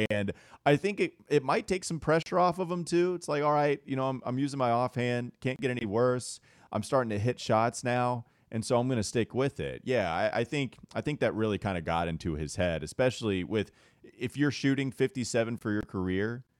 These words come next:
it's, it's pretty hard to take a dramatic decrease, but that's exactly what happened. And so, yeah, I, I just, it, it was rough for him at the charity stripe, and hopefully that doesn't happen to him again, whether he's playing for the Hornets, you know, that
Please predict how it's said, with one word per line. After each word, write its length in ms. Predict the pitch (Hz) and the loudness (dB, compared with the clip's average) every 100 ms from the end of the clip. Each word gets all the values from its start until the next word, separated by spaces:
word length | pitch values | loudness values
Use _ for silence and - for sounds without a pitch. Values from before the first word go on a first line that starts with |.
| _ _ _ - | _ _ _ -8
it's, 280 | - - - | -6 -6 -8
it's 140 | 113 - | -10 -4
pretty 260 | 131 120 | -2 0
hard 260 | 98 104 104 | 4 4 2
to 80 | 92 | 0
take 360 | 110 98 87 - | 0 0 -2 -4
a 80 | |
dramatic 580 | 98 98 90 92 92 85 | -4 -2 -2 0 -2 -4
decrease, 600 | 78 92 - 104 101 110 | -2 -4 -2 -2 0 -2
but 120 | - 90 | -4 -2
that's 180 | 90 | -2
exactly 540 | 85 71 85 90 - 98 | -4 -4 -2 -2 -2 -2
what 160 | 80 | 0
happened. 500 | 85 82 87 117 123 - _ _ - | -2 -4 -2 -4 -6 -12 _ _ -10
And 140 | 90 | -8
so, 460 | - 92 82 78 73 | -2 0 2 0 -4
yeah, 240 | - 92 73 71 65 90 - | -4 -2 0 -2 0 0 0
I, 60 | |
I 40 | 98 | -2
just, 300 | 98 90 - _ _ _ - | -2 -4 -10 _ _ _ 0
it, 160 | 127 | 2
it 80 | 160 | 4
was 160 | 165 143 | 2 4
rough 180 | 175 | 2
for 180 | - 80 | 2 -2
him 180 | 64 62 | -4 -4
at 320 | 101 98 98 | 0 2 0
the 60 | - | -2
charity 340 | - 113 98 | -2 0 0
stripe, 360 | 85 - 78 85 | -2 -4 -4 -2
and 100 | 78 | -2
hopefully 400 | 98 - 95 90 | -4 -2 -2 0
that 160 | 80 76 | 0 -2
doesn't 220 | 90 85 | -4 -2
happen 340 | 92 87 82 | -2 -2 -4
to 180 | 80 85 | -4 -4
him 120 | 80 | -2
again, 320 | 78 87 82 80 | -4 -4 -2 -2
whether 200 | 80 80 | -4 -4
he's 140 | 78 | -6
playing 320 | - 82 80 | -4 -4 -4
for 120 | - 78 | -6 -6
the 100 | 78 | -2
Hornets, 520 | 101 135 180 - - | 0 0 -4 -8 -10
you 80 | - | -10
know, 160 | - 98 | -8 -8
that 140 | 69 | -10